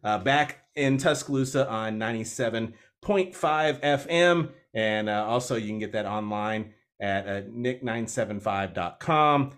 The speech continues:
and go to roll tide dot com. There's a link for every game on the schedule page to live audio, and that'll have it for you there. Uh, their wet, their app is also available. And then once we get into April, we'll be on the Varsity app as well.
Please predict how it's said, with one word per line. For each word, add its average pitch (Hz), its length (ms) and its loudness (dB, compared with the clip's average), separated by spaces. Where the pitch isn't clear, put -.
and 104 440 -2
go 120 140 -2
to 117 60 0
roll 127 220 2
tide 131 240 2
dot 120 220 2
com. 120 360 0
There's 101 260 -2
a 98 100 -4
link 120 340 -4
for 104 180 -6
every 127 260 0
game 110 340 -2
on 104 140 -6
the 98 40 -6
schedule 110 420 -2
page 101 500 -6
to 92 240 -8
live 98 320 -2
audio, 107 580 0
and 90 140 -8
that'll 92 180 -4
have 101 180 -4
it 92 100 -14
for 98 220 -6
you 92 140 -6
there. 117 500 0
Uh, 92 220 -2
their 95 200 -4
wet, 110 300 -2
their 101 460 -2
app 123 280 0
is 117 140 -4
also 123 280 -2
available. 120 420 0
And 107 100 -4
then 104 120 -4
once 135 200 -2
we 139 80 -4
get 123 340 -2
into 131 400 0
April, 143 540 0
we'll 104 100 -8
be 107 100 -2
on 101 120 -2
the 95 60 -6
Varsity 87 360 -6
app 65 160 -14
as - 120 -20
well. - 240 -20